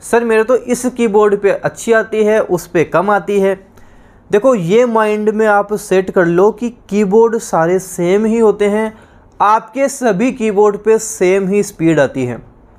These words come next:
अगर आप इसमें कन्फ्यूज में रहोगे कि मेरे तो उस कीबोर्ड में नहीं आएगी, इसमें नहीं आएगी, माइंड में आपने पहले ही कर लिया, माइंड में सेट कर लिया कि नहीं मेरे तो इस कीबोर्ड पे कम आएगी,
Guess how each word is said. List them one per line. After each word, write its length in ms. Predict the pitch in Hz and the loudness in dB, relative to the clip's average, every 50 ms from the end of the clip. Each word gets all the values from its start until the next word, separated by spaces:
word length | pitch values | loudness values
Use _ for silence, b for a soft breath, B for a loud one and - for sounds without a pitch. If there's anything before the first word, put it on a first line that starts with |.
| B B B B B B B B | B B B B B B B B
अगर 240 | - 202 208 - - | -2 0 2 2 2
आप 360 | 180 - 185 208 226 233 220 | 2 2 2 0 0 0 -2
इसमें 260 | 233 - 233 240 247 | -8 -8 -6 -6 -4
कन्फ्यूज 560 | 240 - 214 196 196 190 - 220 254 262 233 | -2 0 0 0 0 -2 -2 -2 -2 -2 0
में 140 | 240 247 240 | 0 0 2
रहोगे 300 | 214 190 185 180 175 208 | 2 2 2 2 2 0
कि 120 | 202 233 226 | 0 -2 -2
मेरे 200 | 202 196 202 196 | 0 0 0 2
तो 120 | 202 208 | 0 -2
उस 280 | - - 269 233 - - | -4 -2 -4 -4 -4 -2
कीबोर्ड 340 | - 226 196 196 202 196 | -2 0 2 2 2 2
में 120 | 196 202 196 | 2 0 0
नहीं 140 | 185 175 180 | 0 0 2
आएगी, 300 | 175 175 170 165 175 180 | 2 2 0 0 -2 -4
इसमें 400 | - - 208 - - 202 202 196 | -2 -2 -4 -4 -2 0 0 0
नहीं 160 | 180 160 147 | 0 0 0
आएगी, 260 | 143 139 135 139 139 | 0 0 -2 -2 -4
माइंड 360 | 135 143 156 175 208 233 240 | -2 -2 0 0 0 0 0
में 120 | 254 254 247 | 0 2 2
आपने 260 | 226 220 226 233 226 | 0 0 -2 -4 -4
पहले 220 | 233 233 233 233 | -2 -2 0 0
ही 60 | 240 | 0
कर 140 | 208 214 196 | 0 0 0
लिया, 220 | 190 180 175 160 143 | 0 0 0 0 0
माइंड 280 | 151 165 185 202 214 | 0 0 0 0 0
में 100 | 220 220 | 0 0
सेट 260 | 220 - 233 233 220 | 0 0 0 0 2
कर 120 | 233 233 214 | 0 0 0
लिया 180 | 214 220 226 | 0 0 0
कि 100 | 226 226 | 0 -2
नहीं 180 | 220 214 220 220 | -2 -2 -2 -2
मेरे 140 | 208 208 202 | 0 0 0
तो 100 | 202 208 | 2 0
इस 140 | 208 202 - | 0 0 -4
कीबोर्ड 340 | - 208 190 196 196 190 | -6 -2 0 2 2 2
पे 80 | 190 196 | 2 0
कम 180 | 196 196 190 185 | 0 0 0 0
आएगी, 320 | 160 151 135 131 127 | 0 0 -2 -2 -6